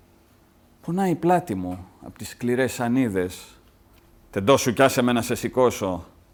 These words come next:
Τώρα είσαι πιο άνετα. Όχι, Περ, πρέπει να σ' αφήσω. Να μ' αφήσεις; Δεν αντέχω. Δεν μπορώ.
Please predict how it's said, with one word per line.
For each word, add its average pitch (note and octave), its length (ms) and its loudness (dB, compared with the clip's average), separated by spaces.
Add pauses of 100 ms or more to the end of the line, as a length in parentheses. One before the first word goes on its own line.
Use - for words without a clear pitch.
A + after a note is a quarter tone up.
(500)
Τώρα A2 240 -2
είσαι G#2+ 180 -4
πιο A2+ 200 -2
άνετα. F#2 600 -2 (500)
Όχι, B2+ 260 -8
Περ, F#2 340 -4 (640)
πρέπει C3 260 -6
να A#2+ 120 -2
σ' - 80 -10
αφήσω. G2 600 -8 (540)
Να C3 100 0
μ' C3 80 6
αφήσεις; C3 680 2 (1040)
Δεν D#3 180 -4
αντέχω. F2 560 -6 (500)
Δεν A#2+ 180 2
μπορώ. E2 440 0